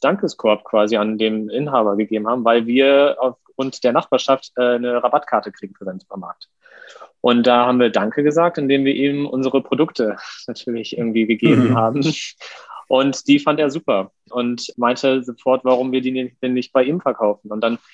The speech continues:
Speaker 1: war es natürlich erstmal so, „Okay, cool, machen wir auf jeden Fall.“ Und dann wusste man natürlich, okay, es steckt noch viel mehr dahinter, um, äh, irgendwie, man muss ja sich dann noch wie M H D und, ähm, Nährwerte, so, und das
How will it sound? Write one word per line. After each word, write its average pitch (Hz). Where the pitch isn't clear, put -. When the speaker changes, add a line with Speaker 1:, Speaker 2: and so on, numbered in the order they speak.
Speaker 1:
war 123
es 120
natürlich 131
erstmal 127
so, 120
„Okay, 120
cool, 160
machen 135
wir 180
auf 131
jeden 127
Fall.“ 147
Und 131
dann 131
wusste 135
man 131
natürlich, 127
okay, 131
es 113
steckt 131
noch 120
viel 127
mehr 120
dahinter, 117
um, 117
äh, 117
irgendwie, 113
man 113
muss 117
ja 120
sich 113
dann 117
noch 110
wie 123
M 127
H 131
D 107
und, 127
ähm, 123
Nährwerte, 110
so, 113
und 110
das -